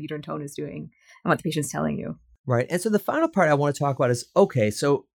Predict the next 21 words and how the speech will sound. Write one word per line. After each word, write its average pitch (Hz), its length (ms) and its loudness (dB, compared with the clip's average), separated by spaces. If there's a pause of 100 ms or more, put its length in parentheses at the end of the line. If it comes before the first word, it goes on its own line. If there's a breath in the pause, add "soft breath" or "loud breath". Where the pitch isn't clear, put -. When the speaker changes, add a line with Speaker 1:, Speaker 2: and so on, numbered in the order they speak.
(120)
Speaker 2:
let's 202 280 0
say 262 120 2
you're, 175 380 2
you're 143 200 4
at 143 80 6
a 143 40 4
delivery 113 720 0 (460)
and 117 580 4 (240)
she - 220 4
is 135 140 6
bleeding 110 280 2
more 98 220 2
than 95 140 -2
you 95 80 -4
would 95 100 -6
like. - 420 -14
It 120 160 -2
seems 127 280 2
like 107 100 2
she's 107 180 -6
hemorrhaging. 101 680 0